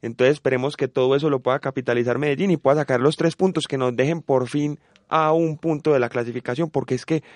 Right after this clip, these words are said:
es imposible que un equipo que hizo tan buen, eh, principio de torneo, ahora se caiga y esté de cuenta de los ahorros y ya esté a, a puertas de,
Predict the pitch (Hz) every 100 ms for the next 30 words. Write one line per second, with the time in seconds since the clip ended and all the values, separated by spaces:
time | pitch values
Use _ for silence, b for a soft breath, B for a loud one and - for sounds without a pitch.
0 | B B B - 139 180 156 139 139 123
1 | 120 143 165 170 156 - 131 131 160 156
2 | 139 135 139 147 _ _ - 175 180 175
3 | 175 185 180 180 160 147 160 190 175 B
4 | B 127 143 170 151 - 202 190 165 135
5 | 131 - 147 160 170 165 160 135 135 135
6 | 175 175 139 127 120 120 147 139 _ -
7 | 147 - 156 - 147 127 113 101